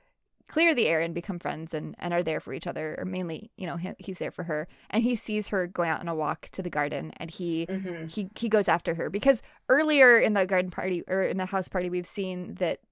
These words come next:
Speaker 1: they end up accidentally kind of in the garden at the same time 'cause Violet Bridgerton has sort of engineered it. But this time he's, he's, he wants to see her. So he actually is, like, enjoys her company enough that he, he can't help but go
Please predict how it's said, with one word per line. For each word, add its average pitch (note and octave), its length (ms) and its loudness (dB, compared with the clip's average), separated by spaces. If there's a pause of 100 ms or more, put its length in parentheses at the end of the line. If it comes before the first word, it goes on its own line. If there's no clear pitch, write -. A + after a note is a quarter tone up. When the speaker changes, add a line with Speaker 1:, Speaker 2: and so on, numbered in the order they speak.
(160)
Speaker 1:
they F#3 160 0
end F#3+ 200 2
up F3 180 2 (240)
accidentally F#3 600 2
kind F3+ 200 -2
of E3 100 -2
in F3+ 140 -6
the F3 300 -2
garden F3 220 4
at - 80 -2
the G3 60 -8
same F3 180 -2
time E3+ 300 -2
'cause F3 240 -4 (360)
Violet F#3 300 6
Bridgerton G3 380 2
has F3 100 -4
sort F#3 140 0
of - 80 -4
engineered E3+ 420 0
it. - 160 -2 (180)
But - 120 -6
this E4 160 0
time D4 160 2
he's, B3+ 220 -2
he's, A#3+ 340 -4
he A#3+ 200 -6
wants G#3+ 300 2
to G3+ 100 -4
see E3 180 -4
her. D#3+ 120 -4
So G#3 140 -4
he G#3 120 2
actually G#3 440 2
is, F3 120 -4
like, D#3+ 240 0 (400)
enjoys G3+ 360 2
her F#3+ 60 -4
company E3 320 -8
enough D#3+ 200 -4
that F3 120 -10
he, F3 340 -4
he - 180 -12
can't F#3+ 220 -2
help F3 160 -6
but E3 100 -8
go D3+ 240 -6